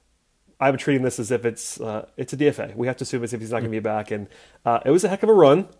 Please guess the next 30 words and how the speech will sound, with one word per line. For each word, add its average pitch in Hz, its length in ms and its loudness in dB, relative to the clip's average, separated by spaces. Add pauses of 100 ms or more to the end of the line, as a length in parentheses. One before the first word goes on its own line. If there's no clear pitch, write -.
in 131 120 0
some 135 180 0
respects. 135 580 -2 (260)
Lately, 180 460 4
not 143 220 0
as 147 100 -4
much. 135 400 -4 (400)
But, 131 180 4
uh, 123 300 2
what 135 180 2
was 175 160 2
your 180 100 2
reaction, 151 380 0
Scott, 120 380 -2
when 120 160 -4
the 120 60 -6
word 127 260 0
broke 135 380 -2
that, 123 180 -2
uh, 117 140 -2
Ender 135 420 -2
was, 117 320 -4
uh, 120 160 -4
not 123 240 -8
gonna 131 80 -12
be 123 80 -8
on 117 80 -6
the 110 60 -10
team 135 140 -12
anymore? - 220 -18